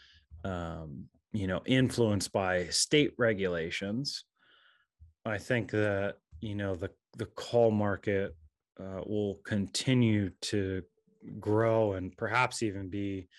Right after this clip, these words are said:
uh, robust. You know, you, you need to look at your,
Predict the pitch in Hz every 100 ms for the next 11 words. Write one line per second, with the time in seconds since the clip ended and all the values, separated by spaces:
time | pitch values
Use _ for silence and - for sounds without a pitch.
0 | - - - _ - 101 92 - 104 87
1 | 131 90 - - - 90 90 98 101 101
2 | 60 - 95 101 92 95 104 104 117 -
3 | 98 92 90